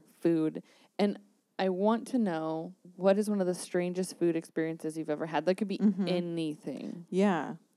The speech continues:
Speaker 1: Like,
Speaker 2: Yeah.
Speaker 1: it could be a food that you've eaten. It could be
Speaker 2: Okay.
Speaker 1: anything.
Speaker 2: Well, I feel like I have, I have a couple, um, good experiences, and they actually all involve,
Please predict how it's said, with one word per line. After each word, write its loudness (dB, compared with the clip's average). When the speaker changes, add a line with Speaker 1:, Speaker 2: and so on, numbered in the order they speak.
Speaker 1:
Like, 6
Speaker 2:
Yeah. 4
Speaker 1:
it 0
could 0
be -4
a -2
food 2
that -6
you've -2
eaten. -2
It -12
could -6
be -4
Speaker 2:
Okay. -4
Speaker 1:
anything. -12
Speaker 2:
Well, 6
I 2
feel 6
like 2
I 0
have, -2
I -6
have -2
a -4
couple, -4
um, -6
good 2
experiences, -4
and -2
they 0
actually 4
all 2
involve, 0